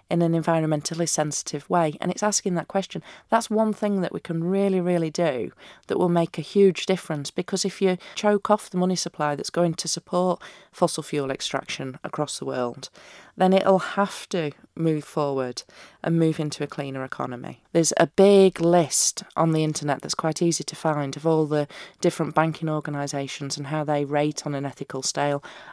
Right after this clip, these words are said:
I'll post it up on the Christian Aid Facebook page so people can have a dig down and have a look at where the ethical statuses of their financial institution.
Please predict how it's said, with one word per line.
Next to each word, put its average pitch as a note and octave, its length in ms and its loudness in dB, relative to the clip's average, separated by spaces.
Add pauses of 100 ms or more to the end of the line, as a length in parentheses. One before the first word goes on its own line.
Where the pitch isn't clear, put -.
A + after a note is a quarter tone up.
I'll F#3+ 100 6
post A#3+ 300 6
it - 100 -2
up G#3+ 140 2
on E3+ 80 0
the E3 60 2
Christian - 340 -2
Aid D3+ 120 2
Facebook D#3 460 -2
page C3 400 -4
so - 160 -4
people D#3+ 300 -4
can D3 160 -2
have D3 120 -2
a D#3 40 -2
dig D#3 240 0
down D3 400 0 (340)
and D3+ 140 2
have D3+ 160 4
a D#3 40 2
look D#3 240 0
at C#3+ 240 -2 (300)
where D#3 240 4
the D3+ 140 2
ethical D3+ 580 0 (460)
statuses C#3+ 920 2 (160)
of D3 140 2
their C#3+ 260 4
financial D3 560 0
institution. C3+ 720 -2